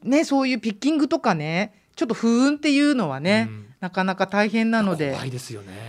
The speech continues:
Speaker 1: ねえ。なんかきっと今ね、こう、うんって辛くて、その彼女、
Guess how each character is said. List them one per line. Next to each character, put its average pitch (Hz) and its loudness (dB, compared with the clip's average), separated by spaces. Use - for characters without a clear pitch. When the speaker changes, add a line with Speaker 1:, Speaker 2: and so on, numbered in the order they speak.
Speaker 1:
ね 262 6
え。 - -20
な 240 -6
ん 220 -6
か 190 -12
き - -16
っ - -20
と 320 2
今 330 4
ね、 156 -6
こ 196 2
う、 - -20
う 220 -14
ん - -10
っ 233 -8
て 214 0
辛 320 4
く - -16
て、 214 2
そ - -8
の 180 -2
彼 196 2
女、 160 2